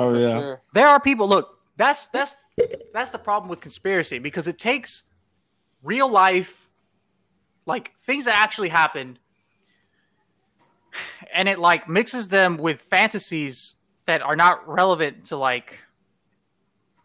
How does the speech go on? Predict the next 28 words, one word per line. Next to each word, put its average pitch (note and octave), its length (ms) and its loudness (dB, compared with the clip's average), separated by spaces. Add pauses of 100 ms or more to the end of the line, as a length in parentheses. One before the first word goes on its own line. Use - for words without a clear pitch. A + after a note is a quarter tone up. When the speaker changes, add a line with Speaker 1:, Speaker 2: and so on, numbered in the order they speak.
(1900)
Speaker 3:
I D3 80 -4
guess D#3+ 160 -2
what C#3+ 100 -4
actually F3 300 0
happened, F#3+ 320 2
and D3+ 160 -4
it E3 80 -6
just E3+ 160 -14
kinda F3 340 0 (420)
destroys F3 540 -4
the D#3 80 -12
point D#3+ 440 -4
of C#3 140 -16
what, C3+ 220 -8
it C#3+ 300 -4
ki-, F3+ 220 0
it E3 60 -10
destroys F#3+ 300 -8
the G3 60 -2
effectiveness E3 520 -4
of B2+ 60 -20
what B2 100 -6
actually A#2 280 -6
happened, A#2 260 -8
if A2+ 60 -20
that A#2+ 140 -8
makes A#2 180 -16
sense. - 360 -14